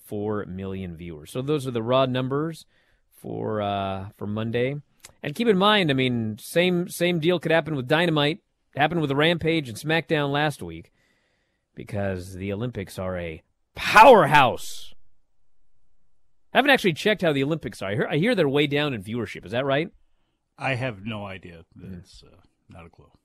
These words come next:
Speaker 1: Everybody actually
Speaker 2: They are
Speaker 1: wa-
Speaker 2: for me 'cause I'm not watching the hockey, and that's usually the only thing I watch.
Speaker 1: Mm. Alrighty. W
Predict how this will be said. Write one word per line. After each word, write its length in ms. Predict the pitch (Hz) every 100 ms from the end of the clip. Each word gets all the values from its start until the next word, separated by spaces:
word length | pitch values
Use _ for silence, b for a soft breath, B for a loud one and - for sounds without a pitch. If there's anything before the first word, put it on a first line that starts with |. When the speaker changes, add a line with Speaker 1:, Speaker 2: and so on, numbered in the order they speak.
| -
Speaker 1:
Everybody 280 | 107 104 113
actually 260 | - 156
Speaker 2:
They 40 | 180
are 120 | 190
Speaker 1:
wa- 40 |
Speaker 2:
for 160 | - 175
me 180 | 151 127
'cause 140 | 123 131
I'm 100 | 135
not 160 | 131
watching 280 | 131 123 127
the 100 | 104
hockey, 340 | 131 131 131 117
and 80 | 117
that's 140 | -
usually 440 | 131 160 143 139 127
the 120 | 127
only 200 | 127 120
thing 160 | 117
I 80 | 101
watch. 360 | 95 80 - - -
Speaker 1:
Mm. 220 | 85 90 - _ _ - b b b b b -
Alrighty. 1300 | 143 143 139 135 143 151 139 117 95 90 85 82
W 180 | 135